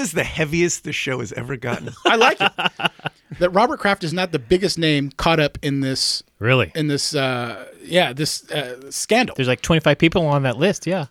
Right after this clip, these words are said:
Speaker 2: Right, but there were, I mean, the, or the articles that I've read have basically said that there is a name that's much bigger than that. So then I start thinking,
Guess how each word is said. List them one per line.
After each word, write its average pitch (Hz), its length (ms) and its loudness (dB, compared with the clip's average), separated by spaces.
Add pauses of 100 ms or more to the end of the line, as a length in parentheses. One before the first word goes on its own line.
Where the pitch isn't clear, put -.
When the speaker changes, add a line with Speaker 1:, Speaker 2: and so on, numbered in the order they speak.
Speaker 2:
Right, 202 360 2
but 170 240 4 (240)
there 190 220 4
were, 226 160 -4 (140)
I 165 40 0
mean, 170 220 0
the, 165 120 0
or 160 120 0
the 165 240 2
articles 220 440 2
that 196 100 2
I've 185 180 2
read 156 220 2
have 139 160 -4
basically 156 420 2
said 151 240 0
that 131 140 -8
there 180 160 4
is 196 100 0
a 196 60 0
name 165 280 2
that's 139 220 -4
much 160 320 0
bigger 139 240 0
than 107 140 -10
that. - 200 -14
So - 120 -2
then 220 180 4
I 247 60 6
start 202 280 2
thinking, 1077 300 0